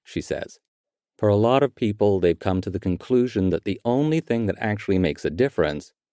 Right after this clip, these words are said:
is direct action and radical land reclamation. But more often than not, protests prompt force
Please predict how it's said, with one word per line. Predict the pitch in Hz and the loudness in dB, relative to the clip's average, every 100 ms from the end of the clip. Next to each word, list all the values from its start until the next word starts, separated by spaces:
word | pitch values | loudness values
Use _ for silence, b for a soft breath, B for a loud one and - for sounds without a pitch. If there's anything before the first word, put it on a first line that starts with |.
| - | -6
is | 95 | -2
direct | 87 87 104 143 | 2 2 2 2
action | 135 123 113 110 113 - | 0 0 0 0 0 -2
and | 82 80 | -6 0
radical | 85 87 98 92 | 0 2 0 -2
land | 87 73 71 73 | 0 -2 -4 -4
reclamation. | 76 - 80 85 85 - - - _ _ _ _ _ _ _ _ _ - | -4 -4 -4 -2 0 -2 -10 -16 _ _ _ _ _ _ _ _ _ 0
But | 117 | 2
more | 135 156 180 | 4 2 2
often | 151 - 127 117 | 0 0 0 2
than | 113 | 2
not, | 110 87 - - _ | 0 -2 -6 -12 _
protests | - 139 - 117 104 - - | 0 2 2 -2 -2 -10 -20
prompt | - 117 107 120 - | -4 0 0 0 -8
force | - - 104 78 - - | -12 -2 0 0 -2 -16